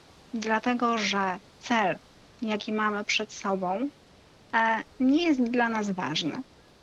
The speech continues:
i nie jest dla nas istotny. E, jeżeli stawiamy sobie cele, bo na przykład inni też takie cele sobie postawili,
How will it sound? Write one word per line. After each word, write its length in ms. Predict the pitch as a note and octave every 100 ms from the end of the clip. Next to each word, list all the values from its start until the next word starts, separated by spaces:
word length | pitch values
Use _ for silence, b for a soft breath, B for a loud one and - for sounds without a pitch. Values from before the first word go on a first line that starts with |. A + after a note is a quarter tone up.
| - - - - -
i 140 | A#3+ A3+
nie 180 | A3+ G#3+
jest 180 | G#3
dla 160 | G3 G3+
nas 240 | G3 F#3+
istotny. 520 | G3+ - - E3 - - - - - - - - B B B - -
E, 220 | A#3+ G#3+ G#3+
jeżeli 420 | A3 B3+ D#4 E4
stawiamy 500 | - B3+ B3+ C#4 C#4+
sobie 300 | - A3 A3+
cele, 420 | - A3+ A3 F#3+ - - - - - -
bo 400 | G3 G#3 G3+ F3 - - -
na 160 | G3+ G3+
przykład 580 | - G#3+ - F3 - - - -
inni 360 | B3+ C4 A3+
też 180 | A3 -
takie 260 | A3+ G#3 G3+
cele 320 | G3 F#3+ F#3+
sobie 240 | - G3
postawili, 680 | F#3+ - - G3+ F#3+ F3+ G#3